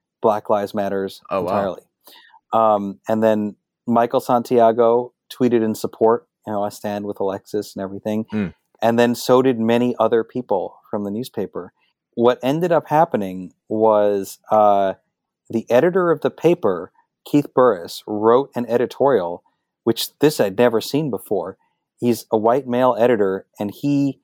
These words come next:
Speaker 1: publicly in this editorial attacked his own staff, Michael and Alexis in particular.
Speaker 2: Oh, wow.
Speaker 1: Um, talking about how they really destroyed the rules of objectivity in journalism, that, uh,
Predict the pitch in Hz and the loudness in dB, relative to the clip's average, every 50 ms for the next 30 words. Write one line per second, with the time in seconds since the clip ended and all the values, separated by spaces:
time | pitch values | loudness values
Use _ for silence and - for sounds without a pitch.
0 | _ _ _ _ _ _ - - 143 143 147 165 - - 151 143 135 127 127 131 | _ _ _ _ _ _ -2 -2 -2 0 0 -4 -4 -2 -4 -4 -2 -2 -4 -4
1 | 123 - - 117 117 113 - - 135 131 117 107 101 98 - _ 110 104 - - | -4 -4 -2 -2 -2 -2 0 2 4 4 6 4 4 2 0 _ -8 -8 -8 -12
2 | - - 131 123 123 127 - _ - _ _ _ _ _ _ _ _ _ _ _ | -4 0 2 2 2 2 0 _ -20 _ _ _ _ _ _ _ _ _ _ _
3 | 127 117 135 135 135 135 123 - - - - 151 143 131 101 95 - _ _ _ | 0 2 2 2 2 0 -2 -4 -8 -2 2 4 4 4 2 0 -6 _ _ _
4 | _ _ _ _ - 117 113 120 120 - 123 117 110 110 110 110 113 - - - | _ _ _ _ -2 0 0 0 2 2 2 2 2 2 2 2 0 0 -4 -10
5 | 107 - - 107 98 98 104 - - 160 156 - 113 92 107 117 107 90 90 104 | -10 -8 -8 -10 -8 -10 -12 -4 -2 -4 0 0 -2 -2 -2 -4 -4 -4 -4 -6
6 | 117 98 - - - _ _ - 113 113 110 107 101 - _ _ _ _ _ _ | -6 -8 -10 -14 -20 _ _ 2 2 2 4 2 -2 -8 _ _ _ _ _ _
7 | - - 135 127 - 139 131 120 113 120 113 113 - - - - 127 120 120 117 | 0 0 0 0 0 -2 -2 0 2 4 2 2 0 -2 -4 0 2 4 4 6
8 | 117 113 113 113 110 - _ _ _ _ _ - 110 104 123 117 117 113 110 110 | 4 4 4 2 0 -2 _ _ _ _ _ -14 -2 2 4 4 6 4 2 0
9 | 110 110 - _ _ _ _ _ _ _ _ _ _ - 113 113 117 123 120 123 | -2 -4 -8 _ _ _ _ _ _ _ _ _ _ -6 -2 2 2 2 4 4
10 | 120 120 113 101 - 117 110 - - - 123 117 113 113 113 107 113 107 101 107 | 2 2 0 0 -2 -4 -4 -4 -4 0 2 4 4 4 4 2 2 -2 -2 -2
11 | 110 113 113 113 101 110 104 - - 113 110 110 - - 113 - - - 123 107 | -2 2 2 2 0 0 -8 -6 0 0 0 0 0 -2 -6 -6 -4 -6 -6 -6
12 | 107 101 110 107 104 104 - - _ 110 107 101 98 110 107 104 107 101 101 101 | -4 -4 -4 -4 -4 -6 -8 -10 _ -8 -8 -6 -4 -4 -4 -2 -2 -2 -2 -2
13 | 90 113 104 101 101 98 - _ _ - - - _ - 101 95 120 107 104 101 | -2 -2 -2 -2 -4 -8 -10 _ _ -20 -20 -20 _ -14 -2 0 2 2 2 0
14 | - - - 101 107 107 104 101 101 101 101 | -2 -6 -4 0 2 4 4 4 4 2 0